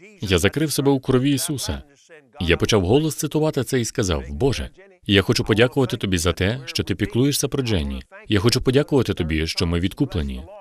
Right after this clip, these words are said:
І я хочу подякувати Тобі, що сто третій псалом говорить: «Благослови, душа моя, Господа,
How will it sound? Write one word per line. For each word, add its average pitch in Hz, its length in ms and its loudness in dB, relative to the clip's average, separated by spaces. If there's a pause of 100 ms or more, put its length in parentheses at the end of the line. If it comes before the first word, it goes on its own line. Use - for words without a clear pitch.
(260)
І 175 80 4
я 107 60 8
хочу - 240 0
подякувати 123 560 2
Тобі, 82 320 -2
що 90 300 -2
сто 143 280 0
третій 151 260 -2
псалом 98 340 0
говорить: 80 440 -2
«Благослови, 123 520 4
душа 143 260 -2
моя, 135 180 2
Господа, 104 580 -2